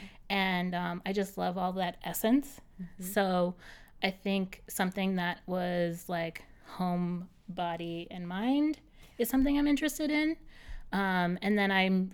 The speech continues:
Speaker 1: really don't even know why we haven't opened the baby version of this store.
Speaker 2: Oh my gosh.
Speaker 1: Yeah.
Speaker 2: Yeah.
Speaker 1: I mean, every day someone, when I work, someone's like, "So this could fit my, like,
Speaker 2: <laughs>
Speaker 1: newborn."
Speaker 2: Can I put this sweater on my baby? Like
Speaker 1: Yeah.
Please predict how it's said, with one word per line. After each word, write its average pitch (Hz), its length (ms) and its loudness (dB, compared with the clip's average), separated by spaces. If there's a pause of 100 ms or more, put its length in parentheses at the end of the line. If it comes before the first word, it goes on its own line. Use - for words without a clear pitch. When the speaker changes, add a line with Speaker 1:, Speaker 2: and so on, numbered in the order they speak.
(100)
Speaker 1:
really 208 320 6
don't 175 220 0
even 175 180 -2
know 175 160 0
why 175 200 -2
we 175 100 -2
haven't 175 320 -4
opened 175 460 -4
the 180 60 -4
baby 170 320 -4
version 175 380 -4
of 180 140 2
this 180 160 -2
store. 175 340 -6 (380)
Speaker 2:
Oh 185 80 -4
my 165 120 -2
gosh. 160 320 -6
Speaker 1:
Yeah. 226 340 10 (120)
Speaker 2:
Yeah. 170 160 0
Speaker 1:
I 214 80 8
mean, 226 220 12
every 240 260 12
day 220 240 12
someone, 190 640 6
when 196 160 4
I 185 120 6
work, 185 260 6
someone's 175 400 0
like, 185 200 -2
"So 190 520 6
this 226 220 6
could 330 200 -4
fit 330 320 0
my, 269 200 4
like, 254 240 4 (280)
Speaker 2:
<laughs> - 680 4
Speaker 1:
newborn." 214 760 12
Speaker 2:
Can 247 80 12
I 233 100 6
put 226 200 -2
this 214 160 -4
sweater 190 260 0
on 185 140 -4
my 185 120 -4
baby? 185 420 -4
Like 320 220 4
Speaker 1:
Yeah. 294 880 12